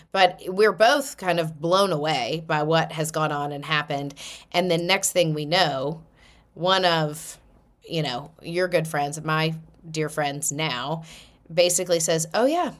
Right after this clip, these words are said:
we were in that room last year and this was happening and I knew there was weird stuff going on. I knew." And then next thing you know, the whole dialogue starts, and by that evening at dinner, we had a telescope out,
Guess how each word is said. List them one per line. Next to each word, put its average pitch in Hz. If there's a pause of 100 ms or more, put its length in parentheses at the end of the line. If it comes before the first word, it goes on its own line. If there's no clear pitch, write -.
(140)
we 208
were 381
in 330
that 247
room 226
last 220
year 202
and 185
this 180
was 214
happening 220
and 180
I 214
knew 311
there 175
was 156
weird 147
stuff 143
going 147
on. 151
I 247
knew." 294
And 175
then 175
next 185
thing 180
you 165
know, 151 (460)
the 180
whole 208
dialogue 175
starts, 151
and 151
by 165
that 180
evening 185
at 151
dinner, 165
we 165
had 165
a 151
telescope 190
out, 170